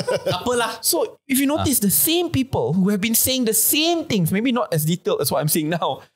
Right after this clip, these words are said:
Speaker 2: but almost the same thing, like, how do we move away from a needs mer-, uh, to,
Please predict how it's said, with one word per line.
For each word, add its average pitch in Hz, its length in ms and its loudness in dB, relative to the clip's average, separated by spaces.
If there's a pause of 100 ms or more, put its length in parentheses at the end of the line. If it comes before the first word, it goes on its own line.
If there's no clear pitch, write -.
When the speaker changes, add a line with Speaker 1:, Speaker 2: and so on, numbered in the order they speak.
(320)
Speaker 2:
but 269 220 -4
almost 440 260 2
the 220 80 2
same 233 160 0
thing, 220 140 0
like, - 260 -2 (300)
how 190 240 0
do 180 60 2
we 160 120 2
move 185 300 2
away 165 220 0
from 135 180 -2
a - 60 0
needs 160 320 -2
mer-, 151 260 -2
uh, 147 160 -2
to, 156 160 -2